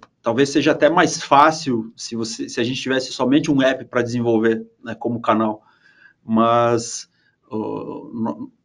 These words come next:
a omnicanalidade, ela gera uma complexidade, mas ela, é, traz fluidez e traz conforto pro cliente ser atendido onde ele quiser. Então, hoje, no conceito de ca-, de carrinho abandonado, pra você ter ideia, se um cliente começar uma, é impactado,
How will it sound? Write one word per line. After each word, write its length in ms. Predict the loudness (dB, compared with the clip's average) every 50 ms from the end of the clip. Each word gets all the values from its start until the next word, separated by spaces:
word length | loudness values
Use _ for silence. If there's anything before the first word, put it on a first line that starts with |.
| -16 _
a 80 | -4 2
omnicanalidade, 1000 | 4 4 4 4 0 0 2 2 4 4 4 4 2 4 4 4 4 4 2 4
ela 160 | 4 4 4
gera 300 | 4 2 2 2 4 2
uma 280 | 0 -2 -2 -4 -4 -2
complexidade, 840 | -2 -4 -2 2 2 0 0 0 -4 -4 2 4 4 4 4 2 0
mas 200 | -2 -2 0 2
ela, 380 | 2 4 4 4 4 2 -2 -6 -14 _ _ _ _ _ _ _ _ _ _ _ _ _
é, 580 | -4 -2 -2 0 -2 -2 -2 -2 -4 -6 -6 -8
traz 320 | -2 2 2 2 2 2
fluidez 720 | 0 2 4 4 4 4 4 4 4 6 6 4 2 0
e 120 | -2 -4 -4
traz 440 | -2 0 2 4 4 2 2 -2 -10
conforto 600 | -16 _ 0 0 0 0 -2 2 2 2 2 2
pro 120 | -6 -6
cliente 260 | 0 2 2 2 2 2
ser 80 | -2
atendido 420 | -2 0 0 0 0 0 0 2 2
onde 160 | 2 2 0
ele 80 | -2
quiser. 420 | -4 -4 -4 -2 -2 -2 -2 -2 -4 -8 _ _ _ _ _ _ _ _ _
Então, 140 | -8 -2 0
hoje, 340 | 2 2 2 2 2 0 0
no 80 | 0
conceito 320 | 0 0 -2 0 0 -2 -2
de 100 | -2 -8
ca-, 160 | -10 -10 -10
de 120 | -10 -14 -6
carrinho 340 | -4 -4 -2 2 2 2 2
abandonado, 800 | 4 2 0 2 0 2 2 2 2 4 2 2 0 -2 -4 -8
pra 140 | -8 -10
você 160 | -10 -10 -12 -8
ter 140 | -6 -6
ideia, 360 | -4 -2 2 2 2 2 2 -2
se 140 | -4 -6
um 60 | -8 -4
cliente 340 | -2 0 2 2 0 0
começar 480 | -4 -2 0 0 0 0 0 0 0 2
uma, 180 | 2 0 0 0
é 140 | 0 0
impactado, 800 | -2 0 -2 -4 -6 -6 -2 0 2 2 4 2 0 -2 -6 -8